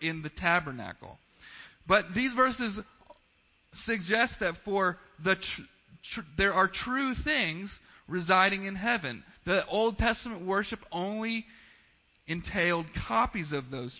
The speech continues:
true things. So, in other words, in the inner sanctum, in the holiest place in the tabernacle, it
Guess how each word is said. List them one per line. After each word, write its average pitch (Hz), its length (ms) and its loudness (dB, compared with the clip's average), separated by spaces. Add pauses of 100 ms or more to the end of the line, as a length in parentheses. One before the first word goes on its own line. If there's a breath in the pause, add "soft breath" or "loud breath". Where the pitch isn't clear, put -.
true 135 240 -6
things. 95 340 -10
So, 190 200 2
in 202 200 -2
other 220 280 4
words, 151 500 -2 (400 loud breath)
in 208 140 -2
the 202 240 -2
inner 226 160 -4
sanctum, 202 500 -4
in 165 100 -6
the 165 80 -4
holiest 190 720 -2
place 214 340 -4
in 165 80 -10
the 165 100 -8
tabernacle, 175 840 -2 (520 loud breath)
it - 100 -10